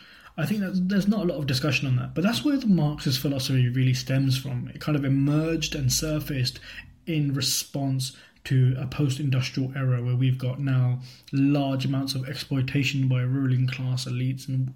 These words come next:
and, and employers. And now even today where we've got, um, tra-, uh, transnational corporations that are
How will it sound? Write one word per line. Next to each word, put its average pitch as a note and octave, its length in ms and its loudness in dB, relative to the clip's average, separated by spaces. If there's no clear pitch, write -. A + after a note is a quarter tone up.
and, B2+ 380 -2
and C3 340 2
employers. C3 800 -4
And C3 140 4
now C3+ 300 0
even C3+ 180 0
today C3+ 400 -2
where B2+ 180 0
we've B2+ 240 0
got, B2+ 300 -2
um, B2+ 720 0
tra-, C#3+ 720 -6
uh, - 80 -20
transnational C3+ 720 -2
corporations C3+ 920 0
that B2 220 -4
are B2 320 -2